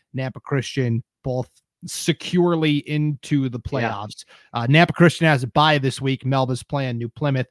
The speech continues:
Speaker 1: I wanted to talk about Marsing because,
Speaker 2: Yeah.
Speaker 1: uh, what, what Shea McClellan has done in two short years with this Marsing football program is incredible. They were leading Melba in the fourth quarter last week, Logan, sixteen to fourteen.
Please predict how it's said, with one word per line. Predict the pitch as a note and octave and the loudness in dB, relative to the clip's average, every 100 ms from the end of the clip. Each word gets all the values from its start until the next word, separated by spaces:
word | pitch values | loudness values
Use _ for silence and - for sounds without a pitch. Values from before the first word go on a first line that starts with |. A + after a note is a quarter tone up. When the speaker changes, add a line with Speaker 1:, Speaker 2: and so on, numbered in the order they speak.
| _ _ _ | _ _ _
Speaker 1:
I | - | -6
wanted | C3 D#3+ C4 D4+ | 2 2 4 2
to | F3 | 2
talk | - E3 - | 4 4 4
about | C#3 D3 C3 | 2 2 2
Marsing | B2+ D3 E3 - G2+ - _ _ | 4 4 2 -2 -12 -18 _ _
because, | A2 - C#3 B2 - - - | -14 -2 0 0 -6 -14 -12
Speaker 2:
Yeah. | G2+ A2 A#2 | -6 -4 -4
Speaker 1:
uh, | A2+ | -4
what, | B2 D#3+ C3+ | 2 0 2
what | D#3 D3 | 0 0
Shea | - F3 A#3+ | 0 2 2
McClellan | C#4+ - D#3+ E3 D#3 C#3+ | 0 0 0 2 2 0
has | C#3 A#2 | 0 -4
done | B2+ C#3 A#2 A2 | -4 -4 -6 -10
in | A2+ A2+ G#2+ | -10 -10 -10
two | - G3 | -6 -4
short | - E3 D3+ | -2 -4 -4
years | B2+ C3+ G#2+ A2 - _ _ - | -4 -8 -8 -12 -16 _ _ -10
with | A#2 | 0
this | F3 D3+ | 2 4
Marsing | D3 D#3 F3+ F3+ D3+ | 6 6 6 6 4
football | - G3+ - C3 | 2 -6 -2 -4
program | A2 C#3+ C#3 B2 G#2+ A2 _ _ _ _ _ | -2 -4 -4 -6 -10 -12 _ _ _ _ _
is | C3+ C#3+ | -2 2
incredible. | C#3 A#2 D#3 G#3 D4+ C#3 - | 2 2 0 0 0 -2 -4
They | C#3 F#3 C#4+ D4+ | 2 4 6 6
were | G#3 G3+ D3+ | 6 6 6
leading | D3+ G3 C4+ B3 D#3 C#3 | 4 4 4 4 4 4
Melba | C#3+ F#3+ A#3 D#3 A#2 - | 4 2 0 0 -6 -2
in | F#3 B3+ | 2 2
the | G#3+ | 2
fourth | - D#3+ - - | 0 -2 -2 -4
quarter | C3 F3+ A3+ C3+ | -2 0 0 -2
last | A#2 - C3+ | -6 -10 -14
week, | A#2 C#3+ | -12 -8
Logan, | B2+ B2 A#2+ | -8 -6 -8
sixteen | - A#3+ - G3 E3+ | -6 -8 -2 2 2
to | C3+ | 0
fourteen. | - F3+ G#3+ - D#3 C3 | -2 -4 -4 -6 -4 -4